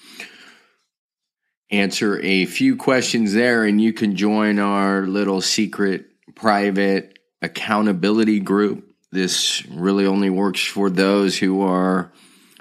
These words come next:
committed, of course, to change and interested in forging habits and want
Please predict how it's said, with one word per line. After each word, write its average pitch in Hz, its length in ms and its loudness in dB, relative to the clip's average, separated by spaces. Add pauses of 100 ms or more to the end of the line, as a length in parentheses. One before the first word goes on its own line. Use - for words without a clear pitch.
(180)
committed, 92 440 -2
of 90 160 -4
course, 92 440 -4
to 85 140 -6
change 123 880 0 (140)
and 87 240 -2
interested 98 720 -2
in 92 240 0
forging 85 560 -4
habits 95 640 0
and 87 460 0
want 90 560 0